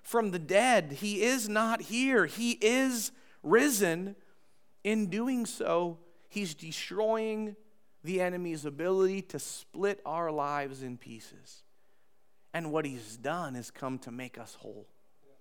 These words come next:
See, I said earlier, comebacks evoke passion in our core. There's something about the impossible becoming possible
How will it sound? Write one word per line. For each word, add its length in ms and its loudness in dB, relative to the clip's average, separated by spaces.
See, 140 8
I 80 10
said 240 6
earlier, 420 8
comebacks 640 4
evoke 420 0
passion 480 -2
in 100 -2
our 100 -6
core. 480 -6
There's 180 10
something 380 8
about 340 10
the 140 0
impossible 720 4
becoming 420 0
possible 720 4